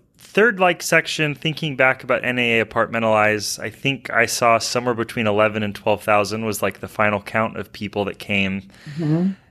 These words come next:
Speaker 1: There were north of ninety education sessions. That vendor floor was the biggest expo I've ever seen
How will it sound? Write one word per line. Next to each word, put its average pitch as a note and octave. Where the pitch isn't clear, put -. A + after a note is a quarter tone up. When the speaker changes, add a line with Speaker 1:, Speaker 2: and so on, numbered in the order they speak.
Speaker 1:
There A#2
were A#2+
north A#2+
of A2
ninety A#2
education A2
sessions. G2
That A2+
vendor A2+
floor G#2+
was G2
the G2+
biggest G#2+
expo G#2
I've G2+
ever G#2
seen -